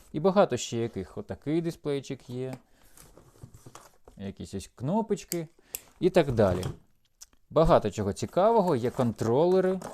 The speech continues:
для електровелосипеду. Е, тут їх декілька. Отже, будемо це все розбирати, собирати, перевіряти, розбиратися в контролерах. От це з, з цими контролерами я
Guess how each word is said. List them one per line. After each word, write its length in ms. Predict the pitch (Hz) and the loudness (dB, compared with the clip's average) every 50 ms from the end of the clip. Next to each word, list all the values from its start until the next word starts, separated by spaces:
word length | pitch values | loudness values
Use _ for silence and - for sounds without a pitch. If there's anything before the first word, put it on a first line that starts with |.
| - - | -16 -14
для 140 | 123 123 143 | -6 -2 -2
електровелосипеду. 1200 | 147 151 156 156 151 - 151 147 139 143 143 143 143 - 151 139 - - 139 139 139 131 139 143 - _ - - - - _ _ _ - | 0 0 0 -2 -2 -4 -4 -4 -2 -2 -2 -2 -2 -4 -8 -8 -6 -4 -4 -4 -4 -4 -8 -10 -12 _ -20 -20 -20 -20 _ _ _ -10
Е, 200 | 104 104 104 101 | -6 -6 -4 -4
тут 180 | - 113 - 110 | -4 -6 -4 -4
їх 340 | 104 95 - - - - - - - | -4 -6 -6 -10 -16 -18 -20 -14 -12
декілька. 680 | 110 95 110 110 117 - - 160 156 - 175 170 185 175 - _ _ - | -6 -2 0 0 0 0 0 -2 0 0 -2 -4 -4 -6 -10 _ _ -2
Отже, 480 | - 143 202 208 185 196 214 214 214 208 - | 2 4 4 4 4 4 4 4 2 2 -2
будемо 680 | - 110 104 135 180 170 151 151 139 131 127 123 117 113 101 - - - - | -6 -2 0 2 2 2 2 2 2 2 2 2 2 0 -2 -6 -14 -20 -16
це 160 | - - 127 | -6 -4 -4
все 280 | 113 - - - 110 101 | -4 -2 -2 0 0 0
розбирати, 680 | 104 101 95 95 110 110 123 151 202 214 - 233 220 214 - _ _ _ _ - - | 0 -2 0 0 0 2 4 2 2 2 0 -4 -8 -8 -12 _ _ _ _ -20 -16
собирати, 680 | - - - 208 - - 113 147 202 233 220 226 220 | -8 -4 -2 0 2 4 4 4 4 4 2 0 -4
перевіряти, 960 | 196 - _ - 113 104 104 98 95 101 101 135 175 208 226 220 226 214 214 208 - _ _ _ _ _ - | -4 -4 _ 0 0 2 0 0 -2 -2 -2 0 2 0 0 0 -2 -4 -4 -6 -8 _ _ _ _ _ -2
розбиратися 680 | 117 127 127 120 131 151 151 135 110 117 104 - 117 | 0 0 0 2 4 4 4 4 4 2 0 -2 -2
в 40 | 104 | 0
контролерах. 720 | - 127 120 107 - 113 131 175 185 175 156 160 156 - - | 0 0 0 0 0 0 0 2 0 0 0 -2 -2 -2 -4
От 160 | 131 117 - | -4 -4 -4
це 140 | - 160 143 | -4 -4 -4
з, 100 | - - - - - | -4 -6 -10 -12 -12
з 60 | - | -14
цими 280 | - - 185 185 175 170 | -4 0 0 0 0 0
контролерами 680 | - 170 175 165 190 214 220 180 143 120 117 113 113 110 | -2 -2 -2 0 0 0 2 2 2 0 0 0 0 0
я 200 | 131 147 156 | 0 0 -2